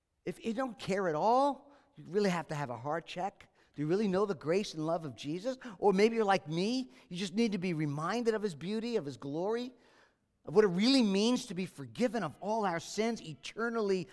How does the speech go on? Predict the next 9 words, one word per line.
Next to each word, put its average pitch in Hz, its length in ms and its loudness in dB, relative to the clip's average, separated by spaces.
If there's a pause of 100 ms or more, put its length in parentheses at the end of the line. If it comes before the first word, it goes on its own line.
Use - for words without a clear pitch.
(160)
loved 185 540 6 (100)
and, 151 220 -4 (300)
and, 143 200 -4 (160)
and 143 300 -6
eternally 202 640 0
welcomed 180 440 0
into 175 240 -4
his 135 120 -4
presence. 208 760 -10